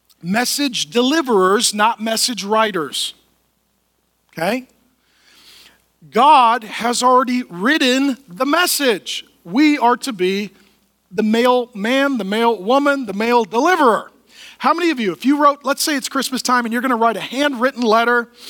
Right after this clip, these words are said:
to somebody that you love, your mom, your dad, your brother, your sister, your kid, your grandkid, your best friend,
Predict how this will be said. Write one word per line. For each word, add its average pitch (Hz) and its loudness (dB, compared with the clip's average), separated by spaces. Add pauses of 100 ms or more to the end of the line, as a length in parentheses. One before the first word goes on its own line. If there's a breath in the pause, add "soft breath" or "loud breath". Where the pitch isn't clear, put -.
(400 loud breath)
to 226 -6
somebody 285 0
that 214 -10
you 294 4
love, 254 0
your 269 -2
mom, 269 4
your 277 0
dad, 247 0
your 254 -6
brother, 262 0
your 240 0
sister, 269 -2
your 226 0
kid, 262 0
your 214 -4
grandkid, 262 -2
your 208 -8
best 254 -2
friend, 262 0